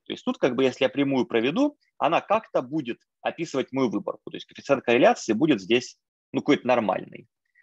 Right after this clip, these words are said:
А вот для такой выборки коэффициент корреляции будет ноль, например. Но в целом это считается не очень хорошей идеей, считать корреляцию между какой-то, каким-то вещественным признаком и бинарной целевой переменной.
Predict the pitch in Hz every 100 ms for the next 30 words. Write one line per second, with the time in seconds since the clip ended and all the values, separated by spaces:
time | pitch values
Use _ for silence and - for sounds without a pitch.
0 | _ - 117 175 123 165 302 277 220 208
1 | 160 120 - 151 - 113 139 220 - 110
2 | 131 - 104 98 - - - - - _
3 | _ - - - 180 320 349 - 269 254
4 | 220 175 - 202 190 175 175 135 107 -
5 | 101 101 - 98 101 156 269 165 104 -
6 | - - 156 - 135 135 202 214 - 117
7 | 127 110 113 - 127 - 135 120 123 120
8 | 127 - 117 202 254 220 - 107 - 139
9 | 131 143 156 123 - 110 110 117 - 113
10 | 95